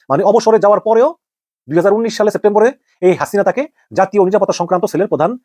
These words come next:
নির্বাহী কর্মকর্তা পদে নিয়োগ দেয়। দুই হাজার বাইশ সালের চোদ্দই সেপ্টেম্বর তার নিয়োগের তিন বছরের চুক্তির মেয়াদ শেষ হয়। আসাদুজ্জামান মিয়া ঢাকা মেট্রোপলিটন পুলিশের তেত্রিশতম কমিশনার ছিলেন। সম্পত্তির বিষয় জানতে একাধিকবার আসাদুজ্জামান মিয়াকে ফোন দিলে তার বক্তব্য পাওয়া যায়নি। ফোন রিসিভ করেও তিনি কেটে দেন।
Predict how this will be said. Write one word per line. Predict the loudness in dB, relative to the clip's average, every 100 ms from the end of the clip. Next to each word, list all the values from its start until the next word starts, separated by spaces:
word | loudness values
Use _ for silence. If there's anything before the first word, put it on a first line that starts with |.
| _
নির্বাহী | -4 -2 0
কর্মকর্তা | 0 0
পদে | 0 -2
নিয়োগ | -4
দেয়। | -8 -14 _ _ -2
দুই | 2
হাজার | 2
বাইশ | 0 0
সালের | -2 -2 -8 _ _ _ _
চোদ্দই | -2 0
সেপ্টেম্বর | -2 0 2 2 0 _ 0
তার | 0
নিয়োগের | 0 0 0 -2
তিন | _ -10 -2
বছরের | -2 0 0 0 -4 _ _ -12
চুক্তির | -4 0 2
মেয়াদ | 2
শেষ | 0 -2
হয়। | -2 -6 _ _ -8
আসাদুজ্জামান | -4 0 0 2
মিয়া | 2
ঢাকা | 2 0
মেট্রোপলিটন | 0 -2 -2 0 -2
পুলিশের | -2 -4 -4 -6 _
তেত্রিশতম | -8 -4 -4 -2
কমিশনার | -2 -2 -4
ছিলেন। | -6 -8 -10 _ _ _ _ _ _ _ _ _ _ -8
সম্পত্তির | -6 -2 -2 -2 -2
বিষয় | 0 2
জানতে | 0 0 -6 _ -4
একাধিকবার | -4 -4 -4 -6
আসাদুজ্জামান | -2 0 2
মিয়াকে | 0 -2 -4
ফোন | -4
দিলে | -2 0
তার | 0
বক্তব্য | 0 0
পাওয়া | 2
যায়নি। | 2 -2 -8 _ -4
ফোন | -2
রিসিভ | -2 -4 -2
করেও | 0 0
তিনি | -2
কেটে | -6 -8
দেন। | -10